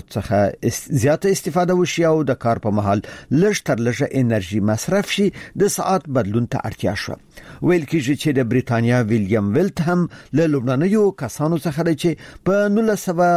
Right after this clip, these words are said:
اووم میلادي کال کې د ژمي او دوبي د ساعت د بدلون نظریه وړاندې کړې ده. تر ده وروسته د لومړۍ نړیوالې جګړې په پای کې، یعنی په نولس سوه شپاړسم میلادي کال کې، امریکایي سیاستوال او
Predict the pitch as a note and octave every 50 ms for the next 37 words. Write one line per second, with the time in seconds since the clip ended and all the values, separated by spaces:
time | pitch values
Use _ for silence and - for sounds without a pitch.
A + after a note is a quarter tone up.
0 | E3+ D3 - - C3+ B2+ A#2+ B2 D3+ G#3+ G#3+ F#3+ E3 C3+ A#2 G#2 G2 G2 F#2 G2
1 | G2 - G2+ F2+ F#2+ F#2 - G2 E2 G2 G#2 G#2+ C#3+ E3 D#3+ C3 D#3+ G#3 G3+ G3
2 | G3 F#3+ F3+ F3+ F3+ E3+ D#3+ C#3 B2+ C#3+ B2+ C3 C3+ - A#2+ G2+ - F#2 G2 A2+
3 | A2 F2 G2 A#2+ G#2 F2 G#2 F2+ E2+ A2+ A2+ G#2 G2 G2+ G2 F2 - F2 F2 F2+
4 | G2+ F#2+ F2+ F2 F#2+ F2 F2 F#2 - - G2+ F2+ F2 E2+ - - - - - -
5 | - - - - - - - C3 B2 A#2 A2 B2 A2+ A2+ C3 C3 - - D#3 D3+
6 | D#3 D#3 D3 B2+ A#2 D3 C#3+ C#3+ C#3+ C#3+ C#3+ C#3+ C3 A2+ A2 B2 B2 B2 A2+ A#2+
7 | A2+ A2 A2+ A2 A2+ C3 D3+ E3 C#3 F3 F#3 C#3+ D#3+ F#3 F3+ - F3+ - - F3
8 | F3 E3+ - - F3+ E3+ E3 D3 C#3 D3 E3+ F#3 G3 F3+ D#3 - - - - -
9 | - F3 F#3+ G3+ G3+ G3+ G#3+ A3+ A3 G3+ - - F#3+ F#3+ F#3+ E3 - - C#3+ C#3+
10 | D3 C#3+ - G3 G3+ F#3 C#3+ B2 G#2 F2+ G2 - - F#2 F#2+ F#2 - - E2 -
11 | - - - - - - D3+ E3 E3 F3 F#3+ - G3 G3 A3+ F3+ - - C3+ A2
12 | F2+ - G#2 F#2 - - A#2+ C3 D3 D#3 D#3+